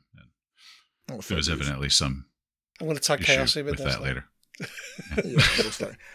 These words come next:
Speaker 2: I'm the put on for the first one, and the second one being, I don't disagree with what Seth has said.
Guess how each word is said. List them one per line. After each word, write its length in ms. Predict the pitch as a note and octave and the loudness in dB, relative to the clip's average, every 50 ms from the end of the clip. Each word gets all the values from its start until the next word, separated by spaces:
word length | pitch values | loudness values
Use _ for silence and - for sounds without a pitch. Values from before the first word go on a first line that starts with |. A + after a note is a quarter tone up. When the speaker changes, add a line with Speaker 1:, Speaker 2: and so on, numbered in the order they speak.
| - - _ - | -20 -16 _ 2
Speaker 2:
I'm 280 | - D#3+ E3 E3 E3+ | 6 6 6 6 4
the 60 | D#3+ | 2
put 220 | - - - D#3 C#3 | -4 -2 0 0 0
on 160 | C#3+ C#3+ C3+ | 0 -2 -2
for 140 | B2+ - C#3 | -4 -4 -4
the 60 | C3 | -4
first 340 | - - C3 B2 A#2+ - - | -2 -2 -2 -2 -2 -2 -2
one, 220 | A#2 A2+ A2+ A#2 A#2 | -2 -2 0 0 0
and 180 | A#2 A#2 A#2 | 0 0 0
the 60 | A#2+ | 0
second 440 | A#2+ - - C3+ B2+ - D3 C3 A#2+ | 2 4 6 4 4 4 0 0 0
one 240 | A#2+ A2+ A#2 A2+ A2+ | 0 0 0 0 0
being, 500 | G2+ G#2 A#2 A#2 A#2+ A2+ A2 A2 A2 A2 B2 - - | -2 -2 -4 -4 -4 -4 -6 -6 -4 -4 -4 -2 2
I 800 | - C#3 D3+ E3 E3 D#3+ D#3+ D#3+ D#3 D#3 D#3 D#3 D#3 D#3 D3+ C3 A2 | 4 6 8 8 8 8 6 6 6 6 6 4 4 2 0 -2 4
don't 340 | - D#3+ D#3+ F3 F#3+ F#3+ - - | 6 8 10 10 8 6 2 0
disagree 640 | D#3+ C#3+ - - C#3+ C#3 B2+ C#3 C#3 D3 C#3+ B2+ | 0 0 2 0 -2 -2 -2 -2 0 0 2 2
with 260 | B2 A#2+ A#2 A2+ G2+ G2+ | 0 0 -2 -2 0 0
what 260 | A#2 A#2 - - - | 0 0 0 0 0
Seth 240 | - - B2 A2+ - | 0 0 0 0 0
has 100 | C#3 - | 0 4
said. 220 | - G3 E3 - | 4 4 4 2